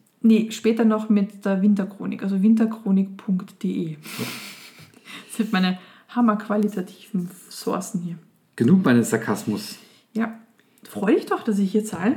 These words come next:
Speaker 1: raussuche.
Speaker 2: Ja, vielleicht, vielleicht, egal. Ähm, hast du noch mehr Sch-, Schneegeschichten,
Speaker 1: Nee, ich hab
Speaker 2: oder?
Speaker 1: nix, nix Schlaues mehr.
Speaker 2: Ich, ich wollte eine andere Geschichte erzählen.
Speaker 1: Okay.
Speaker 2: Wo wir letztes Wochenende waren.
Speaker 1: Wo waren wir letztes Wochenende?
Speaker 2: Wir waren letztes Wochenende auf der C M T mal wieder.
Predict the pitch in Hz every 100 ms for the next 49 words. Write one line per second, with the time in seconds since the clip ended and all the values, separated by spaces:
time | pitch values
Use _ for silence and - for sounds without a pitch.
0 | - 453 440 - 320 185 160 - 104 -
1 | - - - - - - - - - -
2 | _ _ - - _ _ - - - _
3 | _ _ - - - - 120 92 - -
4 | - - - 139 143 147 143 - - 165
5 | 185 208 151 196 233 - - - - 175
6 | 196 262 - 226 226 233 190 165 190 208
7 | - 208 - 185 196 196 196 - 147 127
8 | 123 131 135 156 - - 135 170 170 -
9 | 110 110 - 107 - - 202 - - _
10 | - - 120 120 117 120 - 131 131 -
11 | 135 139 110 110 104 98 - - 208 214
12 | 262 220 202 208 214 233 - 127 151 -
13 | 143 139 127 - - - 151 135 117 190
14 | 135 101 101 104